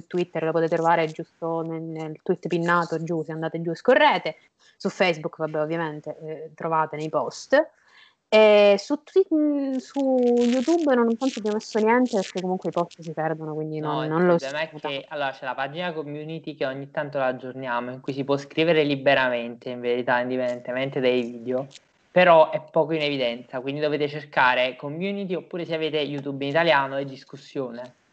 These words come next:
Speaker 2: si chiama
Speaker 1: Sì.
Speaker 2: discussione.
Speaker 1: Si chiama discussione,
Speaker 2: Poi
Speaker 1: sì.
Speaker 2: ci dovrebbe essere a un certo punto, da quanto ho capito a un certo punto YouTube sblocca la funzione, eh, in-, eh, crea post, per cui si dovrebbero, però prima del crea post che arriva,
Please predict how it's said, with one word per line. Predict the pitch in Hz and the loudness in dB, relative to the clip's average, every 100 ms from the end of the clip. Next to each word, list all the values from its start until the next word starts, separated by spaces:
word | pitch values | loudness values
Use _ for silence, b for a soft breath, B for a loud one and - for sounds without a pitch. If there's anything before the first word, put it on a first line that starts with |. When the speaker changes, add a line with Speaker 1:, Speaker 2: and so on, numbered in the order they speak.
| _ | _
Speaker 2:
si | - | -12
chiama | 135 135 131 | -6 -4 -2
Speaker 1:
Sì. | 131 | -4
Speaker 2:
discussione. | 127 - - - 123 117 117 123 - - | -6 -16 -20 -12 -10 -8 -8 -10 -14 -14
Speaker 1:
Si | |
chiama | 190 175 | -10 -8
discussione, | 170 - 165 - 185 | -10 -14 -20 -18 4
Speaker 2:
Poi | 214 | 4
Speaker 1:
sì. | 226 | 4
Speaker 2:
ci | 180 | -2
dovrebbe | 160 170 151 160 | -6 -6 0 0
essere | 160 - | 0 -4
a | 135 | -14
un | |
certo | 135 143 - 175 | -12 -12 -10 -10
punto, | 156 151 143 143 | -10 -12 -4 -4
da | 139 135 | -2 -2
quanto | 165 185 | -4 -6
ho | 180 | -8
capito | - 156 151 | -4 -4 -4
a | 139 | -8
un | 131 | -10
certo | 165 147 170 | -14 -12 -10
punto | 156 143 143 | -8 -6 -4
YouTube | 156 151 131 | -4 -6 -8
sblocca | 131 131 151 151 165 | -8 4 4 4 2
la | 135 | 0
funzione, | - 127 - 135 131 131 - _ _ _ | -2 -10 -10 -10 -8 -10 -14 _ _ _
eh, | 127 127 127 | -4 -2 -2
in-, | 127 - | -6 -8
eh, | 135 | -8
crea | - 147 135 | 0 2 2
post, | - 110 113 - - 123 - _ _ - | 2 -4 -6 -12 -16 -16 -16 _ _ -16
per | 139 | -16
cui | - | -14
si | - | -6
dovrebbero, | 131 135 131 131 - | -2 -2 0 -2 2
però | 175 156 | 4 4
prima | - 208 196 160 | 2 -4 -2 -2
del | 143 139 131 131 | -4 -6 -6 -8
crea | - 165 | 0 0
post | 151 135 135 - | 2 0 -2 -8
che | 123 | -6
arriva, | 127 127 143 139 131 131 | -4 -4 -4 -2 -2 -4